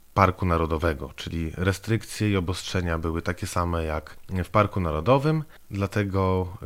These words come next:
y, postanowiliśmy, że to jest dla nas powód do dumy i w ten sposób chcieliśmy rozpocząć te obchody, że wybierzemy sobie takie logo. A co do żubrów, to one nam się ciągle rodzą, rodzą nam się w niewoli, czyli w rezerwacie pokazowym żubrów na przykład mamy dwa cielęta,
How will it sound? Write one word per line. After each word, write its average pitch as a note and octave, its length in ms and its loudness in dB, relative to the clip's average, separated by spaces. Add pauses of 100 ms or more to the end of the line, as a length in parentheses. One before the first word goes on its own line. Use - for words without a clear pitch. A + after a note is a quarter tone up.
y, E2 40 -6
postanowiliśmy, G2 880 -2
że F2+ 140 -4
to F2+ 120 -4
jest F2 300 -4
dla F#2 160 0
nas E2+ 160 -2
powód E2+ 320 -2
do F2 120 -2
dumy A2+ 360 2
i F#2 160 -2
w - 120 -12
ten A#2+ 140 2
sposób A2+ 300 -2
chcieliśmy G2+ 380 -2
rozpocząć F#2+ 480 -4
te F2 120 -2
obchody, F#2 440 -2
że E2 360 -2
wybierzemy F2 460 -4
sobie F2 260 -6
takie E2 260 -8
logo. D2+ 340 -4 (400)
A G2+ 80 -4
co G#2+ 120 -2
do F#2+ 120 0
żubrów, G2+ 380 0
to F2+ 260 -2 (140)
one G#2+ 220 2
nam G2 200 2
się F#2 280 -2
ciągle F#2+ 420 0
rodzą, A#2 380 2
rodzą G#2 260 0
nam F#2+ 180 -2
się F#2 160 -4
w F2 80 -6
niewoli, A#2 520 -2 (200)
czyli F#2 400 0 (460)
w G2 80 -2
rezerwacie G2+ 500 4
pokazowym F#2 500 0
żubrów A2+ 360 0
na G#2 80 0
przykład G2+ 400 -4
mamy F#2 280 0
dwa E2+ 540 -4
cielęta, A#2 720 -2